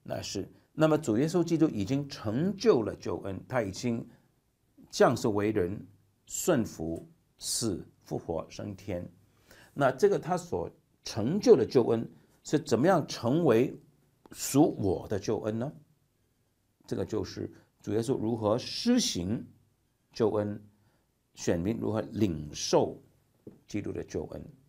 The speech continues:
这一段，救恩的施行。第二十九问：我们如何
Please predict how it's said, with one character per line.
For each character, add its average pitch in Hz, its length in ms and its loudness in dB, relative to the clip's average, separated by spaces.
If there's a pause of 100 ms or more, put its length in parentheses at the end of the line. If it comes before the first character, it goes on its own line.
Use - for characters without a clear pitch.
(100)
这 - 120 -6
一 78 40 -6
段， 73 240 -12 (220)
救 123 140 2
恩 117 140 0
的 98 80 -4
施 - 240 -6
行。 - 180 -10 (1800)
第 101 400 -2
二 113 160 2
十 95 160 -8
九 - 240 -10
问： 85 140 -6 (920)
我 131 260 6
们 170 360 0 (100)
如 123 340 2
何 117 380 2